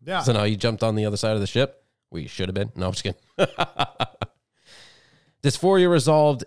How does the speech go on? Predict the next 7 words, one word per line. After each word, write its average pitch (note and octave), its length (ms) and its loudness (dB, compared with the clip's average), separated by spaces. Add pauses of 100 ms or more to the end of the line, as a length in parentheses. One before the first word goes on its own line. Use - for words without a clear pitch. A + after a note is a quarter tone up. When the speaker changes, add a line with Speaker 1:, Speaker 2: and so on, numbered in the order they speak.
(180)
Speaker 2:
itself B2+ 420 0
over A#2 200 0
time, G#2+ 400 0 (120)
thirty-four G#2 440 0
percent. A#2 460 -2 (520)
Uh, G2+ 260 0 (120)
comorbid C#3 920 2